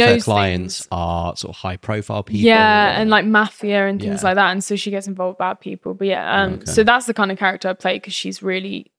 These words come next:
Speaker 2: you know, there's the sex. I always like, um, exploring my character's sensual and sexual side, because I think, um,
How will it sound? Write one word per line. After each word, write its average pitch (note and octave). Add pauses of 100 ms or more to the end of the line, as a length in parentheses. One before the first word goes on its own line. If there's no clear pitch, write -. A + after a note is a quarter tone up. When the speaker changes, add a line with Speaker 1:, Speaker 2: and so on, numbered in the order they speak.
(240)
Speaker 2:
you F3+
know, -
there's G3
the G3+
sex. - (260)
I G#3+
always B3
like, A3+
um, F#3+ (680)
exploring G3+ (520)
my G3
character's F#3+ (400)
sensual F#3
and F#3+
sexual -
side, F#3+
because F#3+
I F#3
think, F#3
um, B2+